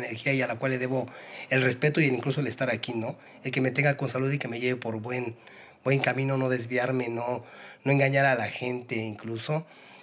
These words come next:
Y muchos me han dicho, "Ah, es que es pobre porque quieres". Yo creo que, em, si no me toca, ¿no? Esa parte, soy rico en otros aspectos, ¿no? Soy rico porque tengo buenas amistades,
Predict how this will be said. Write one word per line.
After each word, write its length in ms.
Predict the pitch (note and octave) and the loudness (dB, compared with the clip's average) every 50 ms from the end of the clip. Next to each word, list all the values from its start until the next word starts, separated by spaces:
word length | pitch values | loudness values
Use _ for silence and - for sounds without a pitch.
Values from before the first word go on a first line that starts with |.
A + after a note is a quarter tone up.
| - - - | -20 -18 -6
Y 280 | - B2+ C3 C3+ C3 C3 | 0 2 4 6 6 6
muchos 320 | C3+ C#3 D3 D#3+ - E3 D#3+ | 6 6 4 4 2 2 2
me 80 | C#3+ | 2
han 80 | C#3+ C#3+ | 2 2
dicho, 220 | C#3 C3 - - - | 2 2 2 2 2
"Ah, 120 | - G#2+ | 2 0
es 80 | D#3+ E3 | -2 0
que 100 | - F3+ | 0 0
es 100 | E3+ D#3+ | 0 0
pobre 280 | - - F3+ F3 E3+ C#3+ | 0 0 0 2 2 0
porque 320 | - A#2+ A2 A2 A#2+ A#2 | -2 -6 -8 -6 -8 -2
quieres". 360 | - D#3+ E3 D#3+ D3+ C#3 - - - - - - - - - - | 0 2 4 4 2 2 0 -4 -10 -14 -16 -14 -14 -16 -16 -10
Yo 240 | - F3 C#3 E3+ - | -6 0 2 2 4
creo 220 | F3 G#3+ A3 G#3 G#3+ | 4 4 2 2 2
que, 760 | - A#3 A3+ G#3+ G3 F3+ D#3+ D3 C#3 C3 B2+ A#2+ A2+ A#2 - _ - _ _ _ _ _ _ _ _ _ _ _ _ _ | 2 4 6 6 8 6 6 6 4 4 2 0 -4 -8 -12 _ -20 _ _ _ _ _ _ _ _ _ _ _ _ _
em, 920 | - C3 C#3 C3+ C3 B2+ B2 A#2+ A#2+ A#2+ A#2 A#2 A#2 A2+ A2+ A2+ A2 G#2+ - - - - - - _ _ - - | -2 0 2 2 2 2 0 -2 -4 -4 -2 0 0 2 2 0 -2 -2 -6 -10 -18 -20 -20 -20 _ _ -8 -4
si 240 | - - - - D#3+ | 0 2 4 6 8
no 120 | D#3+ F3 | 8 8
me 100 | F#3 G3 F#3 | 8 6 6
toca, 380 | - G3+ F3+ D#3+ - C#3 A#2+ | 6 4 4 4 2 0 0
¿no? 140 | A#2 A#2+ C3+ | 2 2 0
Esa 260 | C#3+ C#3+ - D3 C#3 | 0 0 0 -2 0
parte, 340 | - C#3+ C3 B2+ D3+ D3+ C#3+ D3+ - | 2 0 2 2 0 0 0 -2 -4
soy 200 | - D#3+ - A#3 | 0 4 6 8
rico 220 | C4 C#4 C4 B3+ A3+ | 8 8 8 8 8
en 80 | G3+ | 6
otros 320 | G#3 G#3 G#3 A3+ G#3 G3+ - | 6 6 4 2 0 0 0
aspectos, 640 | C3 - - - - D3 B2 - - - G2 - - | -4 -6 -6 -6 -6 -6 -6 -8 -14 -16 -16 -12 -10
¿no? 180 | C#3 D#3+ F#3 - - - - - - | -8 -8 -8 -10 -12 -12 -12 -10 0
Soy 180 | - - G3 | 4 6 8
rico 240 | G3 A3+ G#3+ - G#3 | 8 8 8 6 4
porque 200 | F3 F3 D3 D#3 | 4 6 4 4
tengo 220 | C#3+ D#3+ E3 E3+ D#3+ | 4 4 4 4 4
buenas 320 | D#3 E3 D#3+ E3 D#3+ - | 6 4 4 4 2 0
amistades, 540 | C3 B2 A2+ - - - C#3+ C#3+ C3+ B2+ | -2 -2 -2 -2 0 2 2 4 2 2